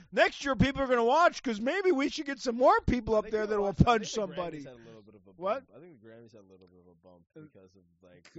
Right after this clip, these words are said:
Speaker 1: 'cause
Speaker 2: they thought someone would go wrong.
Speaker 1: Maybe, and I
Speaker 2: Everyone
Speaker 1: think,
Speaker 2: watched
Speaker 1: I think
Speaker 2: it.
Speaker 1: Tre-, and Trevor Noah was the host, so I think people
Speaker 2: Maybe,
Speaker 1: watched.
Speaker 2: yeah.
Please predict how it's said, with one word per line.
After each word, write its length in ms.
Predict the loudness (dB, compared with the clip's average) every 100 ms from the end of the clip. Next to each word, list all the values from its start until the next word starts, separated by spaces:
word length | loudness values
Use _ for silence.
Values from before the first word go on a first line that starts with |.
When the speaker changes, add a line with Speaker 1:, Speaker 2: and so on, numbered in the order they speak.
| -20
Speaker 1:
'cause 80 |
Speaker 2:
they 60 | -20
thought 280 | -20 -20 -20
someone 180 | -20 -20 -20
would 120 | _
go 120 | -20
wrong. 440 | -20 -20 -20 _ -20
Speaker 1:
Maybe, 400 | -16 -14 -14 -14
and 80 | -12
I 40 |
Speaker 2:
Everyone 100 | -12
Speaker 1:
think, 100 | -12
Speaker 2:
watched 300 | -16 -18 _
Speaker 1:
I 80 | -12
think 160 | -10 -12
Speaker 2:
it. 60 | -8
Speaker 1:
Tre-, 180 | -8 -6
and 180 | -10 -10
Trevor 320 | -10 -10 -12
Noah 220 | -12 -12
was 180 | -14 -16
the 100 | -16
host, 260 | -16 -18
so 80 | -18
I 60 | -16
think 160 | -16
people 240 | -14 -14 -12
Speaker 2:
Maybe, 80 | -12
Speaker 1:
watched. 300 | -12 -16 -20
Speaker 2:
yeah. 160 | -20